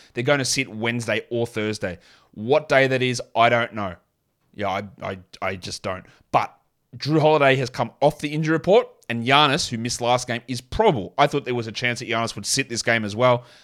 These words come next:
Back-to-back, knee soreness, all that sort of stuff, and they obviously sat that game against the Pistons on Monday. So we still don't exactly know what's going on with this team in terms of injuries for the Bucks here either. Jay Crowder is out, which obviously helps Bob Portis, and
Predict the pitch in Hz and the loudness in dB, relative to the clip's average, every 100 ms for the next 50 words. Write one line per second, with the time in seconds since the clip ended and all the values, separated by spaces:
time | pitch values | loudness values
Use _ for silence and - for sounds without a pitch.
0 | _ 135 135 - 120 123 123 - 110 117 | _ 4 4 4 2 4 2 -4 -4 -2
1 | 120 - 117 117 - - 117 110 113 110 | -2 -2 -2 -4 -8 -6 -4 -4 -6 -6
2 | - 110 110 104 107 107 101 120 104 101 | -2 -2 0 -2 -2 -4 -4 -2 -2 -2
3 | 104 104 101 98 120 208 - 110 107 - | -2 -4 -6 -12 -6 -4 -4 -8 -8 -14
4 | - _ _ - 123 110 101 110 104 92 | -20 _ _ 0 0 2 -2 -2 -2 -4
5 | - _ _ _ _ _ _ _ - - | -8 _ _ _ _ _ _ _ -20 -12
6 | - 156 143 143 135 151 - 156 - 131 | 4 6 6 2 -4 -4 -2 -6 0 2
7 | 131 - 117 127 120 110 113 110 - 107 | 2 -4 0 0 2 -2 -2 -4 -2 -2
8 | 107 117 110 104 101 - - - 117 113 | -2 -4 -4 -6 -6 -8 -8 -8 -6 -6
9 | 110 107 104 113 110 104 107 107 107 104 | -6 -6 -8 -6 -6 -4 -2 -2 -2 -6
10 | 120 117 110 113 107 120 - 127 110 107 | -6 -6 -6 -6 -2 0 2 4 6 4
11 | - _ _ _ 180 175 180 175 175 147 | -2 _ _ _ 2 4 8 8 8 4
12 | 123 - 147 202 - 131 - 135 139 131 | -2 6 8 8 4 -10 0 4 4 2
13 | 131 123 127 117 104 123 123 135 135 139 | -2 0 0 -2 0 0 0 -2 -2 -2
14 | 135 | -4